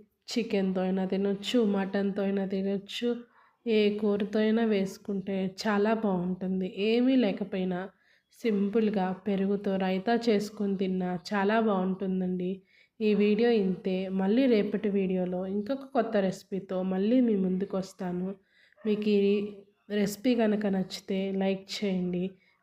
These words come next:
మీకు ఇంకా ఏదైనా రెసిపీస్ కావాలంటే కామెంట్ చేయండి. ప్లీజ్ సబ్స్క్రైబ్ చేయటం మాత్రం మర్చిపోవద్దండి. అంతే. బాయ్ బాయ్.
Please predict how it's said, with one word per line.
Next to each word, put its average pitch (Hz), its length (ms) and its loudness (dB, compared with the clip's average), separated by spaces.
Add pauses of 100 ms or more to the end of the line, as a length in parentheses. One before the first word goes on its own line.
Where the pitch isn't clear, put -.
మీకు 220 200 2
ఇంకా 214 300 2
ఏదైనా 233 400 4
రెసిపీస్ 208 520 0
కావాలంటే 185 720 0 (120)
కామెంట్ 196 500 0
చేయండి. 180 600 -2 (840)
ప్లీజ్ 220 400 2
సబ్స్క్రైబ్ 220 600 0
చేయటం 202 400 0
మాత్రం 190 400 -2
మర్చిపోవద్దండి. 185 1040 -2 (760)
అంతే. 202 400 -2 (300)
బాయ్ 196 340 2
బాయ్. 196 300 0